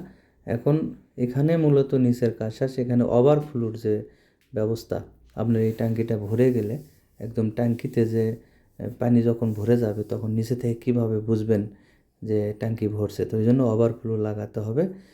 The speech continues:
নিচে থেকে যখন গাড়িওয়ালা এসে পানি দেবে, যখন ট্যাঙ্কি ভরে যাবে, এই পানি ফির রিটার্ন হয়ে যায়, ওখানে অন্য পাইপ দিয়ে নিজে বাহি-, বাহিরে আসবে। তখন বুঝতে পারবে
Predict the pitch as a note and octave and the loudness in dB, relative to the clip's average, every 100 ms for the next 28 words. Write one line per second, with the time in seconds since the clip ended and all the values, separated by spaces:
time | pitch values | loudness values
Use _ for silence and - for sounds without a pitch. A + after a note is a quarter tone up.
0 | _ _ - B2 A#2+ D3 D3+ D#3 D3 D3+ | _ _ 0 0 2 2 2 4 4 4
1 | C#3+ A#2 A#2 C#3 C#3 C#3 C3 B2+ B2 A#2+ | 4 4 6 6 6 4 2 0 -4 -4
2 | A#2+ C#3 C3 A#2 F3+ - _ _ _ _ | -2 -2 -2 -2 -4 -10 _ _ _ _
3 | - A#2+ A#2+ C3 B2+ B2 B2 A#2 A2+ C3 | -2 0 2 0 0 0 0 -2 0 2
4 | B2 A2+ E3+ F#3 - _ _ C#3+ D3 F3 | 2 2 0 -4 -14 _ _ -2 0 0
5 | D3+ C#3 D3+ D3+ D3 B2+ B2+ D3 B2+ B2 | 0 0 0 0 0 0 2 2 4 4
6 | B2 A#2+ F3 - - _ _ - B2 C3 | 4 4 0 -2 -14 _ _ -6 -2 0
7 | C#3 F3+ - _ - F3 F#3 D3 B2 B2 | 0 -4 -8 _ -2 2 2 4 4 4
8 | A#2 B2 G#3+ - _ _ C3 B2+ A#2+ A2+ | 2 -2 -2 -6 _ _ 0 2 2 2
9 | A#2 A#2+ B2 - A2 A#2+ B2 A#2+ A2+ G2+ | 4 4 2 -2 0 2 2 0 0 -2
10 | G#2+ G#2+ - A#2 B2 A#2+ A#2 - B2 B2 | -6 -8 -6 -2 0 0 -2 -4 -2 0
11 | A#2+ | 2